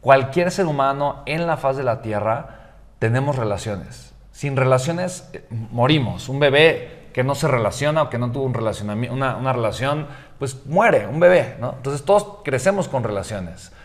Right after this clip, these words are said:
Pero si mis relaciones cambian, mi normalidad va a cambiar, mi ejemplo de grandeza va a cambiar.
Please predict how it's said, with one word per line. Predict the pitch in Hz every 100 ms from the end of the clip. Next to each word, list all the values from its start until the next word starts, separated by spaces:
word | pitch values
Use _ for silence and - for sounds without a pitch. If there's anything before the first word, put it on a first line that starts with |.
| - -
Pero | - 139 -
si | - 156 175
mis | 185 151
relaciones | 131 117 127 127 123
cambian, | - 101 107 117 127 127 - 117
mi | 117
normalidad | 113 104 107 101 107 110
va | 127
a | 123
cambiar, | 104 92 98 113 120 - -
mi | 135 127
ejemplo | 120 143 139 139 135
de | 110
grandeza | 104 101 107 107 113 113 - - -
va | 113
a | 117
cambiar. | 113 104 107 117 -